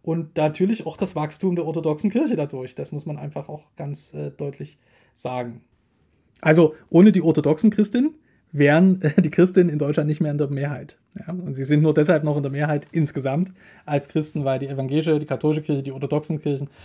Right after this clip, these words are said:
und die Freikirchen, äh, die häufig evangelisch geprägt sind, ähm, und andere, Gruß an die altkatholische Kirche von Thomas und so, ja, äh, zusammen sind's dann doch noch mehr als fünfzig Prozent,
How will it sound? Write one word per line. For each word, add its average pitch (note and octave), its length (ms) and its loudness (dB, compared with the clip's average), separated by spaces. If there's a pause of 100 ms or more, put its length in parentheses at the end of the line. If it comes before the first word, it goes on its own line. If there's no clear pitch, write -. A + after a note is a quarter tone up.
(160)
und C#3+ 160 -6
die C3+ 60 -6
Freikirchen, C#3 600 -2 (340)
äh, C3 160 -10
die C3+ 140 -6
häufig C#3 240 -2
evangelisch C3+ 400 -6
geprägt C3+ 340 -4
sind, C3+ 240 -8 (360)
ähm, B2+ 400 -8 (260)
und - 180 -14
andere, D3 540 2 (480)
Gruß E3 240 0
an B2+ 100 -2
die A#2+ 80 -8
altkatholische E3 560 4
Kirche D#3 280 4
von C3+ 100 -10
Thomas E3 280 2
und D3+ 80 0
so, D#3 200 0
ja, D3+ 180 -2 (280)
äh, C#3 180 2
zusammen D3 600 0
sind's D3 280 -4
dann C3+ 140 -4
doch C3+ 140 -4
noch C#3 120 -4
mehr C3+ 180 -2
als C3 120 -10
fünfzig - 400 -8
Prozent, D3 440 -2